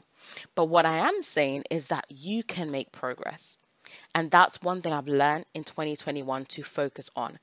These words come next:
Focus on progress. Sometimes we just focus on the goal, on completing the goal. But you have to understand, in order for you to complete, in order for you to get to a hundred percent, you first have to go from zero, ten percent, twenty percent,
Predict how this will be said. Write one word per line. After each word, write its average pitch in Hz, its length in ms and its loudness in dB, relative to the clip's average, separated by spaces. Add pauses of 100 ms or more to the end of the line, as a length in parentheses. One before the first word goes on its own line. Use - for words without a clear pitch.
Focus 226 580 2
on 170 140 -6
progress. - 640 -6 (300)
Sometimes 226 540 0
we 302 100 -2
just 277 220 -4
focus 175 400 0
on 151 180 -4
the 135 80 -10
goal, 175 480 6
on 147 200 -8
completing 226 640 -4
the 220 80 0
goal. 175 380 4 (140)
But 240 120 4
you 285 60 6
have 302 100 4
to 311 80 -4
understand, 254 400 2
in - 140 -2
order 311 200 -2
for - 120 -4
you 285 100 2
to - 120 -8
complete, 170 520 -4
in 190 120 -4
order 226 160 0
for - 140 -6
you 214 160 -8
to - 120 -10
get - 220 2
to 151 140 -4
a 147 40 -2
hundred 240 380 -4
percent, - 420 -4 (320)
you 202 160 0
first 247 380 8
have 226 220 8
to 202 80 -6
go 170 200 6
from 165 240 -6
zero, 180 360 4 (920)
ten 165 180 6
percent, 196 340 2 (260)
twenty 165 280 4
percent, 170 460 2